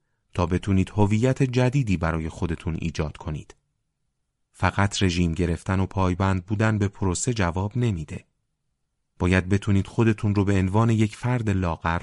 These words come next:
باور داشته باشید. باید به خودتون و بدنتون افتخار کنید و قدر اون رو بدونید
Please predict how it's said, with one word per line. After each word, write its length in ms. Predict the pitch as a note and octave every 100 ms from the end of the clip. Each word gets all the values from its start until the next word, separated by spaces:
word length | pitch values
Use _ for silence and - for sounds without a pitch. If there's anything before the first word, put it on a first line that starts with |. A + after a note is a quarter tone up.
| -
باور 360 | G2+ G2+ G#2 F2+
داشته 400 | D#2+ D2+ - D#2
باشید. 420 | E2 - - - _ _ _ _ _ _ _ _ _ _ -
باید 320 | D#3+ E3+ D3
به 80 | C3
خودتون 560 | - D3 C3 - A2+ G#2
و 100 | G2+
بدنتون 640 | - A2 B2 B2+ - A#2 -
افتخار 540 | G2+ - G#2+ - F2+
کنید 360 | - E2+ D2+ - - _ -
و 80 | F2+
قدر 280 | G2 G#2 A#2
اون 160 | A#2 A#2
رو 100 | A#2+
بدونید 600 | G#2+ B2 F2+ D#2 D2+